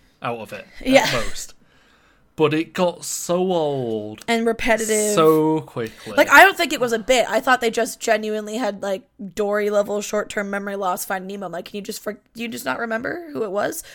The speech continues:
Speaker 2: Or they're just doing the, what most people do is, "I'm gonna cheer for the person who looks flashy in the moment and is winning, and I'm gonna pretend I was cheering for them the whole time." But the other one, I literally wrote one line down here in quotes, and I just said,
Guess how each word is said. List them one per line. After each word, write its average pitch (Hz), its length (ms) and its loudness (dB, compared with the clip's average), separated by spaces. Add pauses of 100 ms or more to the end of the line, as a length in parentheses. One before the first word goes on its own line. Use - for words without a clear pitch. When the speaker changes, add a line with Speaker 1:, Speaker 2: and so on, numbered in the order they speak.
(100)
Speaker 2:
Or 269 160 6
they're 285 100 4
just 262 160 -2
doing 262 220 -2
the, 226 400 4
what 202 180 0
most 214 300 -4
people 214 220 -8
do 202 100 -4
is, 202 100 -4
"I'm 208 140 -6
gonna 220 100 -6
cheer 208 240 -4
for 208 140 -4
the 208 100 -6
person 208 380 -8
who 214 140 -6
looks 202 240 -8
flashy 208 400 -2
in 196 80 -8
the 185 80 -8
moment 190 320 -6
and - 60 -12
is 202 100 -12
winning, 185 320 -4
and 180 80 -10
I'm 185 80 -10
gonna 214 120 -12
pretend 202 440 -10
I 196 60 -4
was 196 140 -10
cheering 196 280 -10
for 143 100 -14
them 143 140 -10
the - 80 -16
whole 180 220 -8
time." - 340 -14 (580)
But 254 80 0
the 285 60 4
other 294 100 2
one, 269 80 6
I 226 80 8
literally 247 240 4
wrote 233 280 4
one 220 220 4
line 208 200 0
down 208 180 -2
here 196 160 -4
in 196 100 -10
quotes, 202 440 0
and 208 100 -6
I 202 40 -4
just 202 100 -8
said, 208 180 2